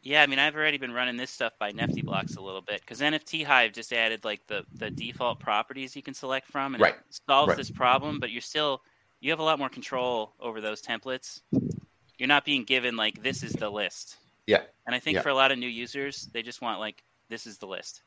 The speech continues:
Speaker 2: <laughs> Yeah, I agree. I
Speaker 1: <laughs>
Speaker 2: agree. What do I gotta fill out? I don't, I don't wanna
Speaker 1: Yeah.
Speaker 2: figure out stuff. Yeah, I mean, I, I agree, man. I, I, we were talking on the space the other day, you know, and I was like, you know, c-, creators, I think, are willing to figure it out, you know, like, go
Speaker 1: Mm-hmm.
Speaker 2: out there and spend the time.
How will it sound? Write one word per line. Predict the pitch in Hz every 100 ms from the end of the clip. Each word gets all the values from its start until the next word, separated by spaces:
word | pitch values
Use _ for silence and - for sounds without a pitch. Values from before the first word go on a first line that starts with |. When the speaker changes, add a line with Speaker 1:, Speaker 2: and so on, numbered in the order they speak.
| _
Speaker 2:
<laughs> | -
Yeah, | - - - - - 156 - - 110 - 135
I | 131
agree. | 143 147
I | 143
Speaker 1:
<laughs> | 156 147
Speaker 2:
agree. | 175 135 - -
What | 123 156
do |
I | 170
gotta | 160 147
fill | 131
out? | 120 92
I | 92
don't, | 110 131
I | 131
don't | 135
wanna | 160 143
Speaker 1:
Yeah. | 123
Speaker 2:
figure | 165 151
out | 143 143
stuff. | 143 123
Yeah, | 147 123
I | 127
mean, | 123
I, | 120 120 113 - - - -
I | 110
agree, | 117 117 110
man. | 98 92
I, | 107
I, | 107
we | 113 120
were | 117
talking | 120 107 113
on | 98
the | 87
space | - 107 -
the | 92
other | 87
day, | 107 104 101
you | 92
know, | 87 85
and |
I | 85
was | 90
like, | 95 92
you | 117
know, | 104
c-, | - -
creators, | - 147 175 180 151 -
I | 113
think, | 135 123
are | 107
willing | 101 104 107 113
to | - 101 92 87 - _ - -
figure | - 117 107 101
it |
out, | 98 95 107 - -
you | 117
know, | 113
like, | 101 92
go |
Speaker 1:
Mm-hmm. | 98
Speaker 2:
out | 98 95
there | 98
and |
spend | 90 110 95
the |
time. | 95 95 92